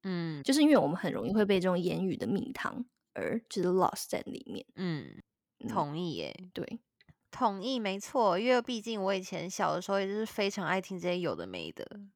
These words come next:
Speaker 2: 对，那你觉得你要给听众一个什么，我们就可以一起来结尾好了。
Speaker 1: 我觉得你刚才那个讲的已经很棒了耶，就是真的是要，就不要听他说的，就是要看他有做的，要去感受。
Speaker 2: 对，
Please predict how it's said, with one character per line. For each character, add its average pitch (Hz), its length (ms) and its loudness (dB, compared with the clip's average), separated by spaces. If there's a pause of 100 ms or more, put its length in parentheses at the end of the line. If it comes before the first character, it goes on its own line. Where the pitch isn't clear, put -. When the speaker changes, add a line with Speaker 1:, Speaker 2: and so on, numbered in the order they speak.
(320)
Speaker 2:
对， - 260 -6 (460)
那 285 120 4
你 190 120 4
觉 180 100 4
得 190 80 4
你 185 100 -2
要 170 120 0
给 170 120 0
听 165 280 -4
众 156 180 -4
一 - 20 -6
个 - 60 -6
什 - 160 -10
么， - 180 -10
我 - 60 -6
们 208 100 -6
就 170 80 -4
可 - 120 -8
以 - 40 -6
一 - 40 -8
起 - 100 -8
来 76 140 -8
结 - 240 -10
尾 50 200 -10
好 - 140 -12
了。 - 80 -14
Speaker 1:
我 208 80 -2
觉 208 80 0
得 240 60 6
你 226 100 0
刚 190 100 4
才 190 60 6
那 208 100 -2
个 202 80 0
讲 127 220 -2
的 107 80 -8
已 104 80 -8
经 147 160 -6
很 175 120 -6
棒 104 260 0
了 50 140 -10
耶， - 80 -12
就 220 120 -6
是 247 100 0
真 220 140 0
的 196 140 0
是 196 160 -2
要， 180 360 6 (240)
就 202 140 -4
不 185 80 0
要 175 100 8
听 156 220 -8
他 156 180 0
说 - 300 -8
的， - 140 -12 (100)
就 160 100 -8
是 160 60 -4
要 143 140 4
看 135 200 -6
他 123 220 -4
有 64 260 -6
做 - 280 -8
的， - 60 -20 (180)
要 185 100 0
去 185 100 -2
感 - 280 -4
受。 - 280 -8 (560)
Speaker 2:
对， - 200 -8